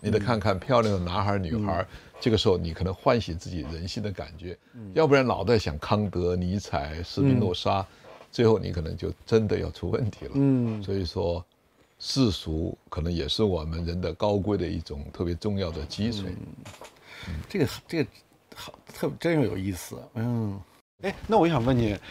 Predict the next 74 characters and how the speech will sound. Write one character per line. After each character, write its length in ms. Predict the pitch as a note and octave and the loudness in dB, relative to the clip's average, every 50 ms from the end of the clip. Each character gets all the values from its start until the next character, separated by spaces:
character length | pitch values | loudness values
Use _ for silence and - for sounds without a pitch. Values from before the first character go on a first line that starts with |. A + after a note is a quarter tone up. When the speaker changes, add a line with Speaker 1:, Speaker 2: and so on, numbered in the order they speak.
| - - - | -14 -2 4
Speaker 1:
您 100 | C3 E3+ | 4 6
看， 220 | F3 A3 A#3 G#3 | 8 6 6 6
你 60 | D3+ C#3 | 6 6
看 240 | F3 G3 F3 D3+ A#2 - | 6 4 4 4 0 0
我 100 | C3+ C3 | 2 2
们 100 | C3 C3+ | 4 6
描 160 | C#3+ C3+ C#3+ | 6 6 6
述 80 | D#3 D#3+ | 6 6
中 160 | C#3+ F3+ F#3 | 2 2 6
国 100 | E3+ D3+ | 6 6
人 100 | B2 A2+ | 6 6
的 100 | A#2+ A#2+ | 4 2
时 120 | - - | 2 2
候， 80 | A2+ G#2+ | 2 2
一 140 | - G3 G3+ | 4 2 4
方 160 | - A3+ A3+ | 4 6 6
面 100 | A3 F3 | 6 4
中 120 | - F3+ E3+ | 4 4 4
国 80 | E3+ | 6
人 120 | E3+ F3+ D#3 - - - - | 4 4 2 -2 -12 -12 -8
很 300 | - - C3 A#2 G#2 G#2+ | -2 2 4 4 4 4
实 320 | - - - - G#2+ A2+ | 2 0 0 2 2 4
用， 240 | C3 E3 D#3+ G#2+ G2+ - - | 6 6 4 4 0 -4 2
就 100 | D#3+ D#3+ | 4 4
是 100 | E3 D#3 | 6 8
有 120 | D3+ D#3 | 8 10
一 20 | |
种 100 | G#3+ F#3+ C3+ | 10 8 6
实 180 | - - - | 4 4 4
用 100 | F3 F#3 | 6 6
的 80 | F3 D#3 | 6 6
乐 160 | D3 D#3+ C3 | 6 4 4
观， 300 | A2+ B2 C3 C3 C3+ C3 - | 4 4 2 2 2 0 -2
Speaker 2:
对。 120 | A2 G#2 | -4 -4
对， 20 | G2+ | 0
对， 60 | A#2 | 2
Speaker 1:
啊， 100 | C#3 D3+ | 2 2
什 120 | C3+ C3+ | 2 2
么 80 | C#3+ D#3 | 0 0
的， 120 | D3+ - - - - - - | 0 -2 -4 -10 -18 -12 -12
Speaker 2:
对。 80 | G#2 F2 E2 - | -12 -10 -2 4
Speaker 1:
但 140 | - - - | 4 4 4
同 180 | - F#3 G#3+ | 6 4 4
时 140 | - - G#3 | 6 6 4
每 160 | G3 E3+ A#2+ | 6 6 4
个 60 | G#2 | 6
中 120 | - D#3+ E3 | 4 6 6
国 80 | E3 | 8
人 80 | D3+ D#3 | 8 10
又 80 | D#3 C#3 | 10 10
忧 120 | C3+ C3+ | 8 8
心， 180 | B2 - C3+ C#3 - - - - | 6 4 2 0 0 -6 -10 2
又 180 | F3 G3+ F#3 D#3 | 6 8 8 8
很 180 | - C3 A2 | 6 2 2
多 140 | G#2 B2 C#3 C#3 C#3 - - - - - - - | 6 6 6 6 6 2 -4 -18 -20 -20 -16 -2
忧 220 | - D3+ D3+ D3 D3 | 4 6 8 8 8
虑。 180 | D3 B2+ G2+ - - _ _ _ _ - | 6 4 2 0 -6 _ _ _ _ 0
Speaker 2:
我 160 | A2+ A#2 A#2 | 0 2 2
呢， 200 | C3+ D#3 F3 E3 - - - | 2 2 0 -2 -4 -8 -2
给 140 | - B2 C3 | 2 2 4
你 100 | D3+ D3 | 4 4
一 60 | C3 | 2
个 80 | C3+ C3+ | 0 0
特 100 | - F#3 | 0 2
别 120 | D#3+ D3+ | 0 0
简 280 | - - G2+ D#2+ D2+ D#2 | 0 0 -4 -6 -4 -4
单 120 | G2 G2 | -2 -2
的 80 | G#2 G2 | -2 -2
测 240 | - - A2 F#2+ | 0 0 0 0
试， 160 | E2 - - A#2+ | 0 -2 -2 -2
Speaker 1:
嗯。 160 | A#2 G#2+ G2+ | -2 -2 -2
Speaker 2:
好 120 | F#2+ G2 | -2 0
不 60 | G2+ | 2
好？ 160 | G2+ F2+ E2 | 2 0 0